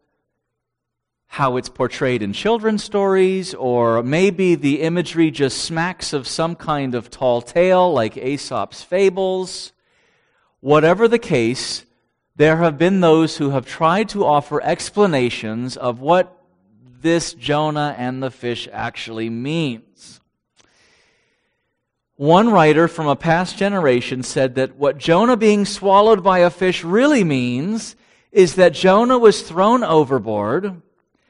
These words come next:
and he landed on the top of a dead, bloated whale and floated along for a few days until it reached land.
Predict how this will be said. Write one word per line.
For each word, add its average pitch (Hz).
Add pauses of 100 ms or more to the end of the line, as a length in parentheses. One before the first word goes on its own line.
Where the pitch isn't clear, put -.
(220)
and 170
he 175
landed 214
on 151
the 147
top 190
of 143
a 139
dead, 175
bloated 185
whale 147 (560)
and 156
floated 220
along 180
for 151
a 139
few 175
days 135
until 139
it 139
reached 127
land. 120